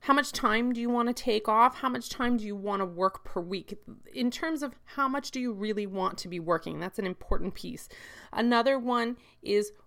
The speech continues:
what are some of the goals in terms of things that you want to be able to afford, which is gonna help you figure out how much money that you wanna make. And they're also gonna create really great milestones and,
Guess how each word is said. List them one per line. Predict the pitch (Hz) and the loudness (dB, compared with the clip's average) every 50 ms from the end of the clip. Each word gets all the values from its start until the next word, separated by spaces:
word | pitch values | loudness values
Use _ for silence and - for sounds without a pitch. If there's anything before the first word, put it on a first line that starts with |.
| _ - | _ -14
what | 202 208 233 254 254 | -4 0 2 2 4
are | 294 | 2
some | 294 - 294 277 269 | 0 0 -4 -2 -2
of | 269 254 226 | -2 0 2
the | 247 233 | 0 0
goals | 190 170 196 185 185 208 220 220 208 190 196 | 0 -2 0 0 2 2 2 0 0 0 -2
in | 185 180 | -4 -6
terms | - - 190 185 185 185 175 185 | -6 -8 -6 -6 -4 -4 -4 -6
of | 170 - | -8 -8
things | - - 208 208 220 214 202 | -4 -2 -2 -2 -2 0 0
that | 208 202 - | -2 -2 -2
you | 202 180 185 190 180 | -4 -8 -10 -10 -8
want | 170 185 185 - 185 | -8 -6 -6 -6 -6
to | - - | -8 -10
be | 175 190 185 - | -8 -8 -8 -6
able | - 175 185 - 196 | -4 -4 -2 -2 -4
to | 190 - - 185 170 | -6 -6 -8 -8 -8
afford, | 170 - - 170 175 190 190 165 147 - - - - - - | -8 -8 -8 -6 -2 0 0 0 -2 -4 -8 -14 -20 -10 -6
which | 202 202 - | -6 -4 -4
is | 220 - | -6 -2
gonna | - 220 247 240 | 0 0 0 2
help | - 214 202 - | 2 2 2 2
you | 220 | -2
figure | 214 - 190 180 185 180 | -4 -4 -2 0 2 0
out | 170 - | 0 0
how | - 190 | -2 -2
much | 185 180 - - | -2 -2 -4 -6
money | 160 151 160 160 165 175 180 | -6 -6 -4 -4 -4 -4 -4
that | 185 190 | -4 -4
you | 185 196 202 | -4 -4 -2
wanna | 208 208 208 208 | -2 0 0 0
make. | 214 214 214 226 240 233 - - | -2 -2 0 -2 -2 -2 -4 -4
And | - 190 185 185 175 - - | -2 -2 0 -2 -2 -4 -2
they're | 190 185 - | -2 0 0
also | 208 220 - - 240 | 0 -2 -2 -4 -4
gonna | 254 247 240 233 | -4 -4 -4 -4
create | - - - 185 180 180 185 - - | -8 -8 -6 -4 -2 -2 -4 -4 -6
really | 170 175 175 196 220 | -10 -10 -8 -8 -8
great | 185 - 190 190 180 165 | -4 -2 -2 -2 -2 -2
milestones | 151 147 147 147 160 175 - - - 185 175 180 175 185 - - - - - - - - _ - | -2 -2 -2 -2 -4 -4 -6 -6 -6 -4 -4 -4 -6 -6 -8 -12 -18 -20 -20 -20 -20 -20 _ -8
and, | - 180 165 165 160 - | -6 -4 -4 -4 -6 -8